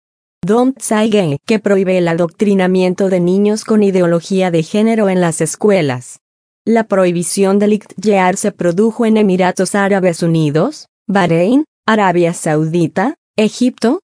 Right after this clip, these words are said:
Kuwait, Omán, Qatar, Malasia, Indonesia,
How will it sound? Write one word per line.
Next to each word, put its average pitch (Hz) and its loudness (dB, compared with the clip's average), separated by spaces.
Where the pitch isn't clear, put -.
Kuwait, 196 0
Omán, 170 0
Qatar, 170 -2
Malasia, 196 0
Indonesia, 190 2